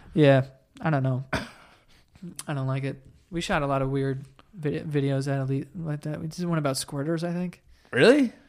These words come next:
Speaker 1: Yeah. I
Speaker 2: Squirt's pee, right?
Speaker 1: I think.
Speaker 2: I don't
Speaker 1: See,
Speaker 2: know.
Speaker 1: this is one of the questions that should have been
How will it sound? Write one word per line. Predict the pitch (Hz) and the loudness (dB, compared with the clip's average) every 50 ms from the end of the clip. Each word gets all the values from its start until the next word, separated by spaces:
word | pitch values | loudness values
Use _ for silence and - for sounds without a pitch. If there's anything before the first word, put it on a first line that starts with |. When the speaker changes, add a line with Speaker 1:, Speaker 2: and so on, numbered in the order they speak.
| _ - - _ | _ -20 -20 _
Speaker 1:
Yeah. | - 185 - - - - _ _ _ _ - | -12 -12 -10 -12 -14 -16 _ _ _ _ -4
I | - 156 | -4 0
Speaker 2:
Squirt's | 160 285 330 330 - - | 6 6 6 6 4 -2
pee, | - - 165 156 135 95 82 82 | -2 4 4 4 4 4 0 -4
right? | 87 92 107 127 147 139 - - _ _ _ _ _ _ _ _ _ _ _ _ _ _ _ _ _ _ _ _ _ _ _ _ _ _ - | -6 -2 -2 -2 -2 -2 -8 -16 _ _ _ _ _ _ _ _ _ _ _ _ _ _ _ _ _ _ _ _ _ _ _ _ _ _ -10
Speaker 1:
I | 147 | -10
think. | - - - 202 233 214 170 208 - - - _ - - | -6 -4 -2 -2 -2 -2 -4 -6 -8 -12 -20 _ -6 0
Speaker 2:
I | - - | 2 4
don't | - 254 | 4 6
Speaker 1:
See, | 254 196 | 4 4
Speaker 2:
know. | 160 | 4
Speaker 1:
this | 202 277 - - | 4 4 4 4
is | 381 277 180 196 | 2 2 2 2
one | 202 190 180 | 2 2 2
of | |
the | 170 165 | 2 2
questions | - 175 165 - 170 160 151 | 4 4 4 4 0 0 0
that | 151 139 | 0 0
should | 135 - - 160 | 0 0 0 0
have | 151 143 | 0 0
been | 143 135 127 - | 0 -2 -2 -4